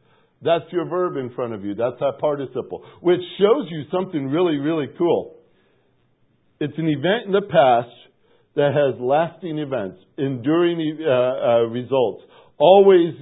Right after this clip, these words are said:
going forward. Greek scholars really don't like the way I describe this tense. I call it the permanent tense. And when I put this all together, brace yourself for this. I'll give you the whole sentence. We, this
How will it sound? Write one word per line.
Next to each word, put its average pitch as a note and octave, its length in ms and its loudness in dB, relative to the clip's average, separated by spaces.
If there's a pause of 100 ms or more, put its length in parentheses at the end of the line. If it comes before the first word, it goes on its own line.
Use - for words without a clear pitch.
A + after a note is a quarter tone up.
going D#3 400 -2
forward. D3 460 2 (320)
Greek F#3+ 240 -4 (140)
scholars F#3+ 480 0
really F3 260 2
don't F3 200 -4
like D3 240 -2
the D3+ 60 -4
way C#3+ 160 0
I C3 120 -2
describe B2 500 -4
this A2+ 160 -6 (140)
tense. E2 260 -8 (400)
I B2 120 -2
call C#3 280 -2
it B2 80 -8
the B2+ 100 -10
permanent A2 640 -10
tense. D#2 300 -14 (1800)
And C3+ 180 -4
when D3+ 100 0
I G#3 120 2
put A3 280 2
this F#3 180 2
all E3+ 240 2
together, D3 720 0
brace F3+ 340 -2
yourself F#3 400 0
for B2 80 -8
this. F#2 220 -6
I'll A#2 160 -4
give C#3+ 140 -6
you C3+ 80 -8
the B2+ 40 -2
whole C3 280 0
sentence. G2+ 340 -6 (760)
We, D3 800 -2 (500)
this C3+ 140 -4